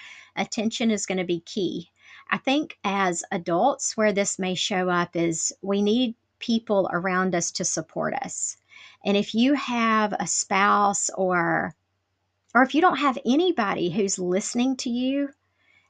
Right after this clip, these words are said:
and able to sort of, uh, reassure you that, like, "Hey, I'm here for you. I hear you and I see you,"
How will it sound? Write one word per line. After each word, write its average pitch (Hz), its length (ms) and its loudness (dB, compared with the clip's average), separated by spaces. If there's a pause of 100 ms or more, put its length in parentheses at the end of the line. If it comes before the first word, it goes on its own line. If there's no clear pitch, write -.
(120)
and 208 220 2
able 214 380 4
to 202 140 2
sort 202 300 -2
of, 170 380 0
uh, 170 240 0
reassure 196 540 2
you 208 260 4
that, 185 180 2
like, 170 200 0
"Hey, 277 220 2
I'm 277 140 4
here 247 220 2
for - 220 -4
you. 160 260 -2
I 262 140 2
hear 277 360 0
you 247 380 2
and 190 160 -2
I 180 120 0
see - 340 0
you," - 360 -4